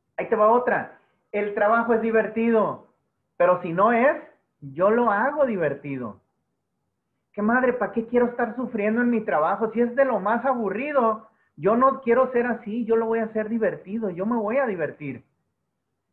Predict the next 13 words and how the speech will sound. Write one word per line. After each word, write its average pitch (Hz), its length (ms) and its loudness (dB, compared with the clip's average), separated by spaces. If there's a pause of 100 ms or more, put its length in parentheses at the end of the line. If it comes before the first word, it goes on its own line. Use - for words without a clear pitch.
(160)
Esa 226 220 -4
es 240 80 -8
otra 226 240 0
creencia 208 420 -2
de 220 140 0
poder, 196 400 0
ahí 175 140 -6
te 220 100 -4
van 214 180 -2
más. 214 340 -2 (2000)
Si 160 120 -16
tengo 226 280 0
talento, 220 840 0